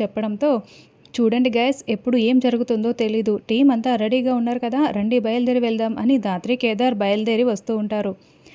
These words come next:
వెంటనే అభి తాయారుకి కాల్ చేసి,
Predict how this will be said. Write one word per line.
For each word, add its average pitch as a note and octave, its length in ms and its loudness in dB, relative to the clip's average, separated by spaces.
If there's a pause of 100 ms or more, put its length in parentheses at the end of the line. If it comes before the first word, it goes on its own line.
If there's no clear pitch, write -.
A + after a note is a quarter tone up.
(160)
వెంటనే A3 520 2
అభి A#3 300 2
తాయారుకి B3 640 0
కాల్ G3+ 340 -4
చేసి, A3+ 360 0